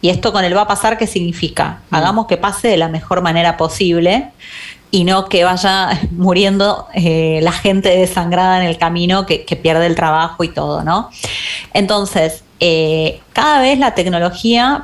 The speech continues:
Speaker 1: va a ser mucho más hábil para reemplazarnos a nosotros, por ejemplo, en esto de procesar datos, ¿no? Eh, les pongo un ejemplo súper pequeño, pero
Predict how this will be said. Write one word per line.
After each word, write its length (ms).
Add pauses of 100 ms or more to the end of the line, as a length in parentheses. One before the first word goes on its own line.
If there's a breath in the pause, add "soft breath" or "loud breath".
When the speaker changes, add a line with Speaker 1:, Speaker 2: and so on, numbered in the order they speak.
Speaker 1:
va 80
a 60
ser 140
mucho 300
más 220
hábil 280
para 220
reemplazarnos 1000 (100)
a 100
nosotros, 500
por 140
ejemplo, 320
en 60
esto 220
de 120
procesar 500
datos, 540 (160)
¿no? 260 (540 loud breath)
Eh, 380 (260)
les 100
pongo 240
un 60
ejemplo 640
súper 580 (520)
pequeño, 640 (100)
pero 260